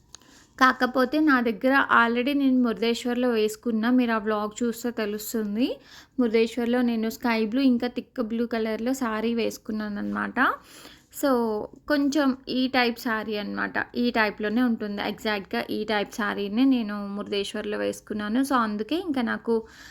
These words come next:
already ఉంది కదా ఆ శారీ అని చెప్పేసి నేనైతే శారీస్ మీకోసం, అంటే, చూపించడం కోసం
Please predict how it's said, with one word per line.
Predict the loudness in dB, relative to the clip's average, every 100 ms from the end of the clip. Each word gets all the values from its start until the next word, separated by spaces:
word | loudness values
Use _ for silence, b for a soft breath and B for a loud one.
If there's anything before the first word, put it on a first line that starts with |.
| B B 2
already | 4 2 0 2
ఉంది | 2 2
కదా | 2 0 2
ఆ | 2 2
శారీ | 0 -2 -2 -2
అని | -2 -2
చెప్పేసి | -6 -6 -6 -6 -8
నేనైతే | -6 -4 -4 -4 -2
శారీస్ | -2 -2 -2 0 2
మీకోసం, | 2 2 2 2 2 -2 0
అంటే, | 0 2 0
చూపించడం | 0 2 2 2 2 0
కోసం | 0 -2 -2